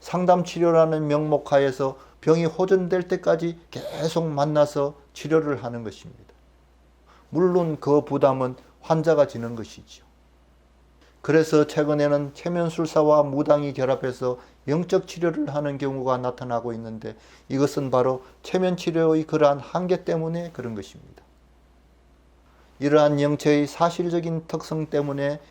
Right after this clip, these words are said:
요새는 자초월 체면이라고 해서 이런 영적 현상을 체면의 정식 한 분야로서 인정하고, 이를 정신의학 분야에 활용하라는 흐름이 나타나고 있습니다. 그만큼 현대 정신병 분야에서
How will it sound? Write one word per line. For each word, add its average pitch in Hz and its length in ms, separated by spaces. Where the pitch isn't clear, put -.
요새는 139 540
자초월 165 680
체면이라고 147 640
해서 135 360
이런 143 380
영적 139 360
현상을 131 480
체면의 165 580
정식 151 560
한 139 140
분야로서 127 680
인정하고, 123 640
이를 160 340
정신의학 160 720
분야에 160 360
활용하라는 143 760
흐름이 170 400
나타나고 135 560
있습니다. - 480
그만큼 147 640
현대 160 420
정신병 160 600
분야에서 147 540